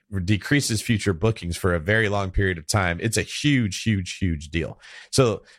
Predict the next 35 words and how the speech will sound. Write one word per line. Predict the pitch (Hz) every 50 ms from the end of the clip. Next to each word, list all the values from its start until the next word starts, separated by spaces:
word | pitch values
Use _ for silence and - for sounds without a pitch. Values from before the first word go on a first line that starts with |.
| _ -
the | - 113
quality | - - - 170 170 202 220 190 143
of | 104 95
work | 95 98 131 147 127 - -
for | - - 107 90
short-term | - - 123 110 87 - 104 92
rentals | 98 95 92 - - 87 76
has | 69 - - - 143 151 160 139 - - -
to | - 107
be | 95 98 104 98 95 95 92 -
significantly | - - 113 101 98 113 107 - 104 90 - 113 73 82 92
better | 82 - 92 92 92 87 82
than | 85 82 85
with | 82 82 78 _ _ - -
long-term | - 95 95 95 95 90 90 - 98 82
rentals. | 82 82 82 - 85 80 82
And | 85 90
if | 90 - -
you're | 92 82
doing | 80 98 117 131 131 127
it | 120 110 -
yourself, | 90 101 95 - - 95 87 87 - -
you | 90
have | 90 85 82
more | 92 90 87
control | - - 82 - - - 92 87 87 87
over | 85 76 78
how | 80 85 82 82
things | - 85 80 80 -
go | - - 78 76
down. | 76 78 - - - - - - - - - - - -
Now, | 107 113 107 101 92
Rob | 78 107 113 123 135 127
and | 131
I | 123 120 120 -